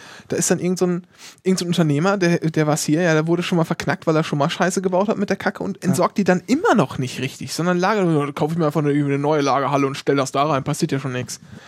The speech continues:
Speaker 1: Also, naja, kann man irgendwie nur, äh,
Speaker 2: Ja.
Speaker 1: ist nicht schön. Aber, ähm, das Bild ist trotzdem ein
Speaker 2: <laughs> Das ist,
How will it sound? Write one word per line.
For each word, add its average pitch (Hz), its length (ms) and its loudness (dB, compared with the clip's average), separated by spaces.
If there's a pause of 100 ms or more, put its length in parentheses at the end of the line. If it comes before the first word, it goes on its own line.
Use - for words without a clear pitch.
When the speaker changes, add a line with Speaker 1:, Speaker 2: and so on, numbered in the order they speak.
(400)
Speaker 1:
Also, 156 320 4 (2500)
naja, 110 260 -10 (100)
kann 190 120 0
man 196 160 2
irgendwie 165 220 -2
nur, 139 300 0
äh, 123 240 -2 (1080)
Speaker 2:
Ja. 120 100 2
Speaker 1:
ist 110 120 -2
nicht 151 140 0
schön. - 260 -6
Aber, 180 400 0
ähm, 160 400 0 (160)
das 156 160 -2
Bild 254 300 0
ist - 260 -6
trotzdem 202 560 -2
ein 170 400 -2 (200)
Speaker 2:
<laughs> - 200 -10 (520)
Das 165 180 -4
ist, 190 180 -4